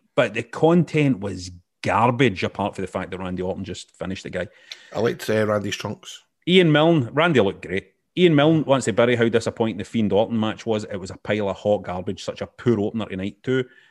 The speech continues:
Speaker 1: and wants to put all the performance of Bad Bunny. "I was so shocked to see how well he actually did. Respect to him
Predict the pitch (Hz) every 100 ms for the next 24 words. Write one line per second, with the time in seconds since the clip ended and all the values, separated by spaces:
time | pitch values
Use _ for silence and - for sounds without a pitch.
0 | - 139 143 - 151 165 156 160 185 190
1 | 180 160 175 170 151 220 226 120 110 -
2 | 214 - - 262 - 160 160 147 143 147
3 | 143 151 - 151 - - _ - _ _
4 | 110 - - 147 123 123 113 110